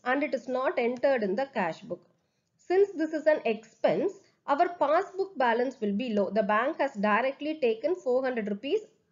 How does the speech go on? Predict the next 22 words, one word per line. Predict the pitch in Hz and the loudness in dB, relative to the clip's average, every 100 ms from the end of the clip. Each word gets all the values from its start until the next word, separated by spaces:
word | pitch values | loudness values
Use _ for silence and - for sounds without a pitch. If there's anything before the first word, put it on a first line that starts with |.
| _ _ _ _ - | _ _ _ _ 0
from | 254 254 | 0 4
the | 302 | 2
bank | 233 226 220 | 4 0 0
account. | 208 - 185 - | -4 -2 -4 -4
So | - 311 | 2 4
our | 294 | 4
passbook | 240 - 269 302 302 311 311 | -2 -2 2 2 0 -4 0
balance | 233 214 247 247 | 2 2 0 -2
will | 202 202 | -2 -2
be | 262 254 208 | -4 -4 0
low. | 208 - _ _ _ _ | 0 -2 _ _ _ _
Since | _ 370 440 | _ 2 2
this | 330 302 | 0 -6
is | 285 | -2
not | 262 269 294 | 2 2 4
recorded | 214 208 285 302 320 | 0 2 0 2 0
in | 247 | 0
the | 208 | -2
cash | 220 202 196 | 0 0 0
book, | 196 196 196 - | -4 -6 -6 -6
the | 277 | -2
cash | 277 277 | 2 2